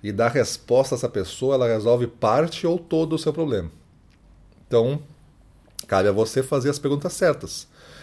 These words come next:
que vai, você vai juntar tudo isso, porque só você tá vendo o quebra-cabeça inteiro, e você vai ter, então, a peça toda montada. Beleza, pessoal? Então, dia vinte e nove de setembro, dezenove e trinta,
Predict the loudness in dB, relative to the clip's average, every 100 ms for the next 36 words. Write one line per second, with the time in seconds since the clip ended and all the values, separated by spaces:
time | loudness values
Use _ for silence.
0 | -20 -6 -4 0 2 2 0 -2 -2 -2
1 | -4 -2 -2 -4 -6 -4 -6 -4 -2 -2
2 | -2 -2 -2 -2 -6 -6 -6 -2 0 0
3 | -2 -4 -6 -2 -2 -2 -4 -6 -4 -4
4 | -4 -4 -4 0 0 0 -10 -20 -20 -20
5 | -20 -12 -8 -4 -2 -2 0 0 0 -2
6 | -4 -4 -4 -4 -2 -2 -2 -6 -6 -4
7 | -4 -4 -6 -10 -12 -18 -20 -20 _ -20
8 | -20 -20 -20 -14 -6 2 4 4 2 -2
9 | -4 -6 -6 -14 -20 -20 -20 -20 -20 -16
10 | -10 0 4 4 2 -2 -6 -14 -20 -20
11 | -20 -20 -16 -4 2 2 2 -2 -2 -2
12 | -4 -2 0 2 0 -4 -4 -4 -4 -4
13 | -4 -4 -4 -2 0 -2 -6 -6 -6 -4
14 | -6